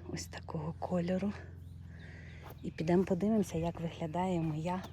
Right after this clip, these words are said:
барбарисово-спірейно-бересклетова <laughs>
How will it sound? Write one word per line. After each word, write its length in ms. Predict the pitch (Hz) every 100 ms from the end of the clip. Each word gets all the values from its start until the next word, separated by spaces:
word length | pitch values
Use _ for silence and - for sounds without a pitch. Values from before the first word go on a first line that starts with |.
| - -
барбарисово-спірейно-бересклетова 3750 | 165 160 151 185 185 - 185 165 156 - - - - - - - 180 185 190 170 156 156 156 - - - - 139 175 165 - - 196 233 151 147 - - - - - - - -
<laughs> 80 | 240